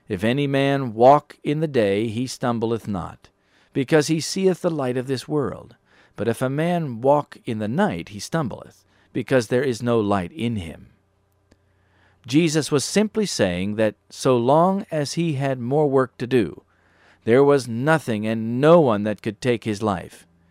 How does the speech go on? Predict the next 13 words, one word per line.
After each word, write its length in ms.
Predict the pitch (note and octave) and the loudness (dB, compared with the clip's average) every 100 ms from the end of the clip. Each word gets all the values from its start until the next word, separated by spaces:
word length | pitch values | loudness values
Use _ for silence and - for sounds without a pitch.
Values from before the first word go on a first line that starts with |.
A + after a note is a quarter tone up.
| _ _ _ _ | _ _ _ _
But 160 | A2+ - | -6 4
those 360 | C#3 E3+ E3 | 8 8 6
who 120 | F3+ | 0
walk 400 | D3+ D3 E3 D#3 | 2 6 6 4
in 140 | D#3 D3 | -2 0
their 180 | C#3 C#3 | 2 2
own 260 | C#3 C#3 | 2 0
way, 400 | C3+ B2+ B2+ B2+ | 0 2 2 0
after 380 | A#2+ B2+ A#2 B2 | -2 -4 -4 -2
their 180 | A#2+ A#2+ | 0 2
own 380 | C3 B2+ A#2+ A2+ | 2 0 -2 -6
perverse 640 | - A#2 G2 A#2+ G#2+ - | -4 -4 0 0 0 -2
nature, 500 | A2 G#2 - F#2+ | -4 -2 -2 -2